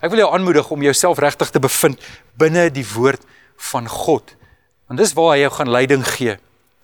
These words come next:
Dis waar hy jou vandag gaan lei, die geloofstoekoms in.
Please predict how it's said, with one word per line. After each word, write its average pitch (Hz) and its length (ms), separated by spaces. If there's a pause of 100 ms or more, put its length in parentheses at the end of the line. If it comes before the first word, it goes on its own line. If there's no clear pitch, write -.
Dis 165 160
waar 175 180
hy 165 60
jou 165 140
vandag 147 540 (240)
gaan 135 260
lei, 131 240
die 131 100
geloofstoekoms - 1040 (440)
in. 104 180